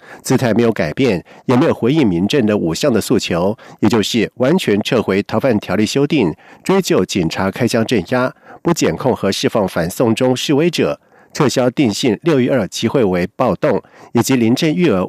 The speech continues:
问责下台。另外，香港中文大学高级讲师蔡子强则是认为，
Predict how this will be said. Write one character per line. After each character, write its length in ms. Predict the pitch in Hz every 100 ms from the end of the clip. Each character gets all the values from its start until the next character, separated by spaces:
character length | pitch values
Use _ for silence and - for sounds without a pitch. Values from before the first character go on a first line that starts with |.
| -
问 180 | 127 90
责 160 | 85
下 180 | 87 98
台。 340 | - 90 95 220 - - - 156 -
另 120 | 208
外， 80 | 180
香 180 | 196 190
港 200 | 123 101
中 160 | 156
文 220 | 156 110
大 160 | 143 123
学 240 | - 98 101
高 160 | 135
级 120 | 120
讲 200 | 104 80
师 280 | 82 - 127
蔡 200 | - 190
子 120 | 143
强 200 | 95 -
则 140 | 98 101
是 140 | -
认 120 | 143 101
为， 280 | 90 107